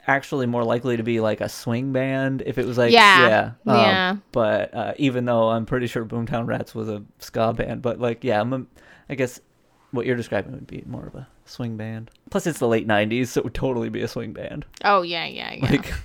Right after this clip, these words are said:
Speaker 1: <laughs> like, nineteen ninety-nine, there was definitely some of that happening.
Speaker 2: Mm-hmm. So Niles is there with Sabrina.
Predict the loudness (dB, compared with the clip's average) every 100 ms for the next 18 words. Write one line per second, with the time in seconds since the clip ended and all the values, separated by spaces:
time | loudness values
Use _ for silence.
0 | -14 -20 _ _ -8 -2 -2 -2 -2 -2
1 | -2 -2 -2 -2 -4 -6 -12 -6 -4 -4
2 | -6 -8 -8 -10 -8 -8 -8 -10 -10 -12
3 | -6 -4 -4 -4 -8 -10 -18 _ -4 2
4 | 4 4 2 0 2 4 2 0 -2 0
5 | 0 -2 -4 -8 -8 -6 -4 -6 -8